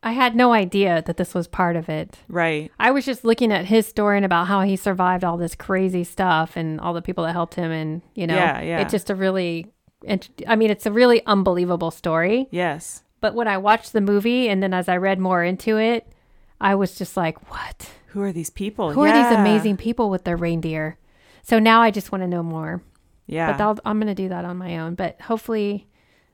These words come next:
Speaker 1: some others out there will go check it out because it's
Speaker 2: Yes.
Speaker 1: so cool.
Speaker 2: That is super cool.
Speaker 1: Yeah. So that is my story, my survival story with a little bit of history.
Speaker 2: I love
Speaker 1: And,
Speaker 2: it.
Speaker 1: um, so Megan.
Speaker 2: Yes, Jen.
Speaker 1: What would you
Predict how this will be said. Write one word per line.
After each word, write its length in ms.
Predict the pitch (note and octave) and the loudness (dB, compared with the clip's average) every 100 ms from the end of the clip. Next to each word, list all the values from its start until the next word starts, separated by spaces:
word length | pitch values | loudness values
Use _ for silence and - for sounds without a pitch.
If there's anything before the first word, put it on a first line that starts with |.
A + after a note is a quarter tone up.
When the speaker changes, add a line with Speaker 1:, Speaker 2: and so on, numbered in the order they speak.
| _ | _
Speaker 1:
some 240 | - G3 | -8 -6
others 380 | G3 F#3+ F3+ F3 | -4 -4 -6 -6
out 240 | - F#3 | -10 -10
there 140 | - G3 | -10 -12
will 100 | - | -12
go 180 | - - | -14 -16
check 240 | - - - | -16 -16 -14
it 60 | |
out 220 | G#3+ - - | -14 -14 -14
because 180 | G#3 | -12
it's 280 | E3+ F#3 F#3+ | -10 -8 -8
Speaker 2:
Yes. 300 | E3+ D3 D3 | -10 -10 -12
Speaker 1:
so 280 | - A#3 A#3 | -10 -8 -8
cool. 580 | - C#4+ D4+ E3+ E3+ F#3 | -8 -8 -6 -6 -6 -8
Speaker 2:
That 120 | - A#3 | -4 -4
is 120 | B3+ | -2
super 220 | A#3 F3+ | -6 -8
cool. 440 | - E3+ D#3 D3 E3 | -4 -4 -2 -4 -2
Speaker 1:
Yeah. 380 | B3 A3+ F#3 | 2 2 0
So 800 | F#3 - C4 B3+ B3+ B3+ B3 B3+ - _ _ | -6 -2 2 4 4 2 0 -2 -10 _ _
that 420 | B3 C#4+ D4+ - | 0 2 2 0
is 760 | B3 C4 C4+ C4+ C#4 C4 - - _ | -4 -4 -2 -4 -4 -10 -18 -20 _
my 360 | C4 A#3+ B3 B3 | -8 -2 2 2
story, 840 | A#3+ B3+ A#3 A#3+ B3+ D#4+ F#4+ - _ | 0 0 2 4 2 2 -2 -6 _
my 140 | B3 A3+ | -4 -2
survival 440 | B3 A3+ A#3 A#3+ | 0 2 2 0
story 460 | A#3 A3+ A3 B3+ C4+ | -2 0 4 4 4
with 140 | A#3 | 2
a 40 | |
little 180 | A3 A3 | 2 2
bit 100 | A3+ | 2
of 60 | G#3+ | 0
history. 580 | G#3+ - A#3 A#3+ C4+ D4+ _ - _ _ | -2 -2 -2 -2 -2 -6 _ -20 _ _
Speaker 2:
I 60 | - | 2
love 80 | A3 | 4
Speaker 1:
And, 360 | A3+ A3+ A3+ | 4 4 2
Speaker 2:
it. 60 | A3+ | 2
Speaker 1:
um, 420 | A3 A3 A3 A3+ | 4 4 4 0
so 180 | - B3 | 0 0
Megan. 540 | B3 D#4+ D4+ F#3+ F3+ - _ - | 0 0 0 0 -4 -8 _ -6
Speaker 2:
Yes, 300 | E3+ F3+ - | -4 -4 -6
Jen. 440 | F3 D#3 D3 F3+ | -6 -4 -2 2
Speaker 1:
What 220 | A3 A#3+ | 6 6
would 220 | B3 A#3+ A#3 | 6 2 2
you 580 | A#3+ A#3+ B3 A#3+ B3 | 2 4 6 6 4